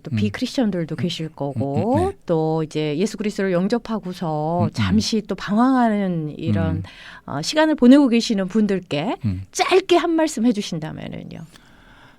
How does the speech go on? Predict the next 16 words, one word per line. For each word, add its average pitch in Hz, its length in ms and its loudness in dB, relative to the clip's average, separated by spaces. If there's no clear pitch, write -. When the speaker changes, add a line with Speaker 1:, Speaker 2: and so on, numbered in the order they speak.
Speaker 2:
아, 107 640 2
<laughs> - 220 -20
예, 113 220 6
하여튼 113 280 4
저는 147 420 4
말씀드리-, 123 440 4
지난 143 280 8
시간에는 131 520 6
생수에 139 680 4
대해서 107 180 2
말씀드리지 98 420 2
않았습니까? 98 640 -2
Speaker 1:
네네. 202 200 2
Speaker 2:
그러니까 - 260 -2
그것은, 143 540 4
어, 101 280 2